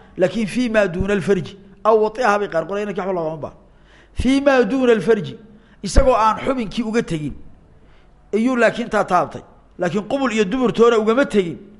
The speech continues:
"Fa fiihi qawlaan," laba qowl baa ku sugan. Inanteedii ma muxarama ilal abad bay gabadhaa noqotay? Mise may noqono? Ma dukhuul baa la xisaabinayaa? Mise lama xisaabinayo? Qowl wuxuu leeyahay, tii uu jimaacay iyo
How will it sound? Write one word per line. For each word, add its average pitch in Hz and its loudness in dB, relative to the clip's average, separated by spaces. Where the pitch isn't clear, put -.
"Fa 190 -4
fiihi 220 -2
qawlaan," 185 0
laba 220 2
qowl 220 4
baa 202 2
ku 262 -2
sugan. 165 -4
Inanteedii 220 0
ma 165 -4
muxarama 190 -2
ilal 196 0
abad 220 0
bay 214 0
gabadhaa 208 0
noqotay? 170 -10
Mise 170 -2
may 190 0
noqono? 156 -2
Ma 165 -8
dukhuul 185 2
baa 196 2
la 170 -2
xisaabinayaa? 175 -4
Mise 151 -10
lama 180 -2
xisaabinayo? 147 -8
Qowl 196 0
wuxuu 214 0
leeyahay, 196 2
tii 240 -4
uu 226 -2
jimaacay 180 0
iyo 151 -8